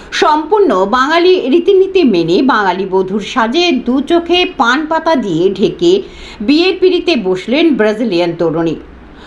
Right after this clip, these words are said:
গান্ধব মতে শুভদৃষ্টি থেকে শুরু করে হস্তবন্ধন, মালা বদল থেকে সিঁদুরদান সবটাই হলো, যদিও মাঝে মধ্যেই ভাষা সমস্যার জন্য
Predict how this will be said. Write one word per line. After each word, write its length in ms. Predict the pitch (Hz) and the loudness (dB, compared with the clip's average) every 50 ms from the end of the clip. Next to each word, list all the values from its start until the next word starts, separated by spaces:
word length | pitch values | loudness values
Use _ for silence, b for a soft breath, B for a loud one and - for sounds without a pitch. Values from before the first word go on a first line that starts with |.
| B B - - | B B -4 -2
গান্ধব 360 | 240 254 277 285 311 392 403 302 | -2 0 0 0 0 0 0 2
মতে 420 | 320 359 349 349 370 359 370 359 | 0 0 0 0 0 0 0 -2
শুভদৃষ্টি 640 | 339 - - 269 208 196 190 175 170 165 - 165 156 | -2 -2 -2 0 0 0 0 -2 -4 -8 -10 -14 -12
থেকে 280 | 160 190 - - 269 | -12 -10 -6 -4 -4
শুরু 340 | 269 - - 254 254 262 311 | -4 -2 0 0 2 2 2
করে 300 | 262 370 302 208 143 - B B B B B | 2 0 0 0 -2 -4 B B B B B
হস্তবন্ধন, 880 | - - 262 254 247 - - 370 285 302 320 294 311 302 311 349 349 349 | -2 -2 -2 -2 -2 -2 -2 0 0 0 0 0 0 0 0 2 2 2
মালা 360 | 311 233 208 180 175 180 185 180 | 2 2 2 0 2 0 0 0
বদল 360 | 180 190 196 196 220 220 233 | -2 -4 -4 -2 -2 -2 -2
থেকে 380 | 226 233 233 - 277 302 311 | -4 -8 -8 -4 -2 -2 -2
সিঁদুরদান 680 | 302 - - 233 175 151 165 160 143 - 165 160 156 - - 147 | -2 -2 -2 -2 0 0 -2 -4 -2 -2 -2 -2 -2 -6 -12 -12
সবটাই 560 | - - 214 165 - - - 262 330 330 277 | -6 -4 -4 -4 -4 -4 -2 -2 0 0 0
হলো, 340 | 185 190 170 170 165 - - - B B B B B - 160 | -2 -2 -2 -2 -4 -4 -8 -14 B B B B B -4 0
যদিও 460 | 262 330 440 427 415 233 185 175 190 | 0 0 2 2 2 2 2 0 0
মাঝে 400 | 220 208 214 247 254 269 381 403 | 0 0 0 -2 0 0 0 0
মধ্যেই 400 | 359 381 311 285 392 403 415 415 | 2 0 0 0 2 2 2 2
ভাষা 340 | - - 233 208 - 202 190 | 0 -2 -4 -4 -4 -6 -6
সমস্যার 600 | - 180 160 156 160 165 - - 185 170 170 156 | -4 -4 -4 -4 -4 -6 -4 -2 -2 -2 -2 -4
জন্য 400 | - 226 240 254 320 381 - | -4 -2 0 0 0 0 -2